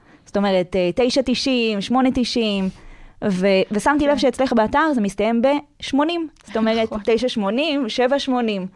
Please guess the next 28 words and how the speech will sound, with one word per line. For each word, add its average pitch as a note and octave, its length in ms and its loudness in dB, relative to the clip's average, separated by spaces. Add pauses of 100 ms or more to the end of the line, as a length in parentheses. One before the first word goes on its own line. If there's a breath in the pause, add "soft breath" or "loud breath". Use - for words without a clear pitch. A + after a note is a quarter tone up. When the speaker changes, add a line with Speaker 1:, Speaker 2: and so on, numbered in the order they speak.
(280 soft breath)
Speaker 1:
למה? A3+ 260 4 (800 loud breath)
ואני G#3 160 2
בטוחה G#3 340 2
שיש A3+ 260 2
שם G3+ 140 -2
איזה F#3+ 160 0 (280)
חשיבה... F#3+ 760 -2 (560 soft breath)
חשיבה G#3 380 0
מאחורי F3 400 0
זה. - 160 -6
Speaker 2:
זה G#3+ 440 -6
כל G#3 160 -4
כך, A3+ 280 -4
אה, D4+ 180 0 (120)
אני G#3+ 160 0
לא C4+ 100 2
אגיד E4+ 220 -2
מרגש A#3+ 560 -4
אותי, G4 240 -2
אבל A3 220 -4
זה G#3 220 -4 (100)
כל A3 120 -4
כך C#4 200 -4
מגניב C#4 340 -2
ששמת A#3 380 -4
לב G#3+ 180 -4
לעניין G3+ 380 -4
הזה. G#3 240 -4